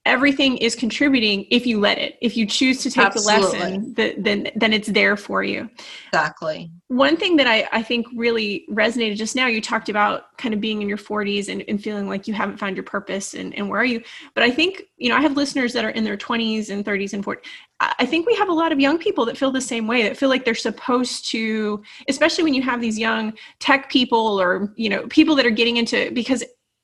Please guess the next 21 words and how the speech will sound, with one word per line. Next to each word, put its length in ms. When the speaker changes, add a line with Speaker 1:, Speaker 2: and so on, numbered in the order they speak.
Speaker 1:
industry 340
is 100
exploding 460
in 80
so 240
many 180
different 360
ways. 420
Speaker 2:
Mm-hmm. 300
Speaker 1:
People 200
are 60
getting 300
rich 260
at 140
fifteen 480
or 80
twelve 440
or 80
whatever, 260
you 140
know, 80